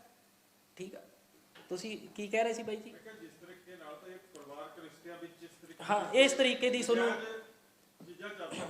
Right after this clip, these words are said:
Speaker 2: ਉਸ ਦੇ ਸੁਧਾਰ ਪ੍ਰਤੀ ਤੁਸੀਂ ਕੁਛ?
Speaker 1: ਸਾਡੇ ਕੋਲੇ ਜਿਹੜਾ ਪਹਿਲਾ ਕੇਸ ਆਇਆ, ਵੀਡੀਓ ਆ ਗਈ ਤੇ ਇਸ ਮੀਡੀਆ ਦੇ ਵਿੱਚ ਦੱਸਣ ਲੱਗੇ ਆ, ਅਸੀਂ ਉਸ ਮੁੰਡੇ ਨੂੰ ਮਾਰਨ ਚਲੇ ਗਏ, ਠੀਕ ਆ।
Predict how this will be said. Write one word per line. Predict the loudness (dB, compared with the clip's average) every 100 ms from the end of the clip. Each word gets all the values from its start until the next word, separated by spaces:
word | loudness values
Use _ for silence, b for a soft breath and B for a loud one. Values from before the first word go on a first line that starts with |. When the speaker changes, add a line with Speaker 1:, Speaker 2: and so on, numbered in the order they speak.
| -10
Speaker 2:
ਉਸ | -14
ਦੇ | -16 -14 -14
ਸੁਧਾਰ | -12 -8 -6
ਪ੍ਰਤੀ | -8 -12 -14 -16
ਤੁਸੀਂ | -18 -18
ਕੁਛ? | -16 -16 -14 -14 -16 -18 -20 _ _ b b b b
Speaker 1:
ਸਾਡੇ | 4 6 8 6
ਕੋਲੇ | 8 8
ਜਿਹੜਾ | 8 8
ਪਹਿਲਾ | 6 8 8
ਕੇਸ | 8 6 8
ਆਇਆ, | 6 6 2 -4 -14 -18 -20 -20 _
ਵੀਡੀਓ | -2 4 8 10 12
ਆ | 10
ਗਈ | 8 0 -6 -12 -20 -20 _ -20 _ _ _ _ _ _ _ _ _ _ _ _ 0
ਤੇ | 0 4
ਇਸ | 10 10 10
ਮੀਡੀਆ | 2 0 4 6
ਦੇ | 6
ਵਿੱਚ | 4
ਦੱਸਣ | 2 0 0 -2 0
ਲੱਗੇ | 0 2 0
ਆ, |
ਅਸੀਂ | -2 -2 0
ਉਸ | 0
ਮੁੰਡੇ | -2 -2 0
ਨੂੰ | 2
ਮਾਰਨ | 0 0 0
ਚਲੇ | -2
ਗਏ, | -4 -10 -16 -20 -20 _ _ _ _ _ _ _ _ _
ਠੀਕ | -10
ਆ। | -8